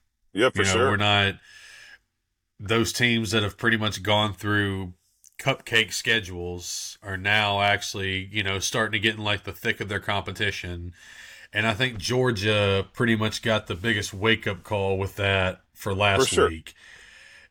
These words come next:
Speaker 1: Well, and on the
Speaker 2: If
Speaker 1: flip side of that coin, too, if you go the other route of the teams that have gone through the gauntlet, now is, yeah, you're getting into the meat of their schedule, but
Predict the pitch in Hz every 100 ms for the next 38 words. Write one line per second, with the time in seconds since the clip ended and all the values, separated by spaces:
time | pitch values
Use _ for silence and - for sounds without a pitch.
0 | _ _ - 110 208 202 202 180 185 196
1 | - 190 175 151 139 123 - 104 - -
2 | 180 165 117 120 131 123 123 127 113 117
3 | 139 120 113 - 120 104 110 90 117 113
4 | 107 117 95 110 147 - 95 71 - 98
5 | 113 127 123 - _ _ - 151 131 110
6 | 113 123 123 113 107 113 107 104 - 117
7 | 135 113 98 82 95 87